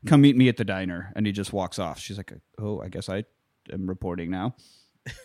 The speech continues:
And so she meets him there, and he's like, "Okay, this is the third time I've lived this day." Obviously, she doesn't believe it. Like, "There's something wrong with you. We need to go get you looked at." So we, they go to the doctor, and he gets his head x-rayed by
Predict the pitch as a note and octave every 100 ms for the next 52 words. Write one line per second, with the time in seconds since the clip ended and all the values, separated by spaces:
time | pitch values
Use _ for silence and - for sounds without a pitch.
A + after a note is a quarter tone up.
0 | _ _ _ - B2 A2+ A#2+ - C3 C#3
1 | C3 B2 B2 A#2 A2+ A2+ F2+ _ G2+ A#2
2 | G#2+ F#2 - A#2+ A2 G2 - A2 A2+ G2+
3 | G2 F#2+ _ _ _ _ _ G#2 G2 G#2+
4 | G2 F#2 G2 - G#2 F2+ D2+ _ _ -
5 | G#2+ A2 G#2 - G2 F#2+ G#2 F#2+ F#2 G2
6 | F#2+ - G2+ A#2+ D3 F#3 _ - _ _
7 | _ _ _ _ _ - C3 C3 - C#3+
8 | - D#3 A#2+ A#2 B2+ D#3+ E3+ E3 E3 B2+
9 | A2+ A2+ A2+ A2 A2 B2+ C#3+ D3+ D3 C#3
10 | C#3 B2+ A#2+ A#2+ B2 B2+ A#2+ A2 B2+ C3
11 | B2+ D3+ C#3 A2+ - G#2+ A#2 C3 C3+ C3+
12 | - C3 C3+ B2+ B2+ C#3 G3 B3+